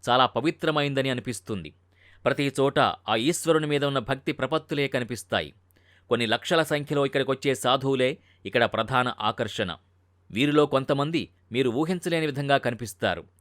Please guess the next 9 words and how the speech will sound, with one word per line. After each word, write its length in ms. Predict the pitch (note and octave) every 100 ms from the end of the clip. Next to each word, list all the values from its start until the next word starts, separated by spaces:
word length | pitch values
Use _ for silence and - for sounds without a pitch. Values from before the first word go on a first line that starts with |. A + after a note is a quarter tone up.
| _ _ _
ఈ 80 | A2
కుంభమేళా 520 | C3 C3+ D3+ D3+ D3
జరుగుతున్న 400 | B2+ C#3 D3+ D#3+
సమయంలో 520 | C#3+ C#3+ C#3+ C#3 C#3+
కొంతమంది 500 | D3 C#3 C3+ C#3+ D3
సాధువులు 600 | D3 C#3+ D3+ D3+ D#3+ B2+ - _ _
శరీరమంతా 720 | - C3 F3 F3+ E3+ D3 D3+ C3+
బంగారంతో 680 | G#2 A2+ D3 F3+ E3+ E3
కనిపిస్తారు. 720 | D3+ B2 B2 A2 - G#2 E2+